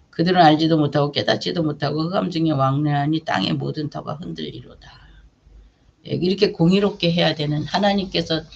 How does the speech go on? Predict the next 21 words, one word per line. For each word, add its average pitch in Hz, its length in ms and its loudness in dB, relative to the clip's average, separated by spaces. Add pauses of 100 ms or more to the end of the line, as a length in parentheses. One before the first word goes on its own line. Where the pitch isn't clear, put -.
(300)
이 - 80 -6
특별히 196 580 -4
그 165 160 -10
부여해 156 360 0
주신 143 440 -4 (360)
그 135 180 -2
재판관의 151 680 0
권한을 143 400 -2
가지고 135 320 -4
공의롭게 160 540 0
하지 151 260 -10
못했을 131 680 -10
때 151 360 -2 (1500)
그들은 175 420 0
소경이고 156 600 2
눈이 151 280 2
멀게 147 380 -2
될 139 180 -6
수도 - 260 -8
있다라는 131 500 -2
것입니다. - 580 -8